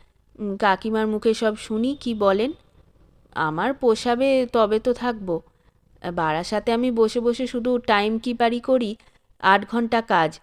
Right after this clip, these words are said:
মধ্যে এক ঘন্টা টিফিন, পঞ্চাশ টাকা মাইনে। তোমার মা কি দেবেন আগে বুঝি?" বোঝাবুঝি সেদিনই হয়ে গেল।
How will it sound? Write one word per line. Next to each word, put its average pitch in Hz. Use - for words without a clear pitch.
মধ্যে 196
এক 240
ঘন্টা 226
টিফিন, 240
পঞ্চাশ 214
টাকা 214
মাইনে। 165
তোমার 180
মা 214
কি 254
দেবেন 220
আগে 226
বুঝি?" 208
বোঝাবুঝি 233
সেদিনই 262
হয়ে 185
গেল। 165